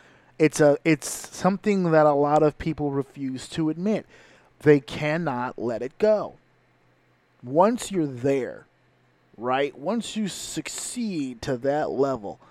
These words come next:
it's hard. It's hard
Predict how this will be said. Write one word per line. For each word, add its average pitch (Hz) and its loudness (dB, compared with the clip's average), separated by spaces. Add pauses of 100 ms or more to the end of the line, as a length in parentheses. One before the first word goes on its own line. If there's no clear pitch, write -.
(520)
it's 190 0
hard. - -8 (1000)
It's 147 -6
hard 160 0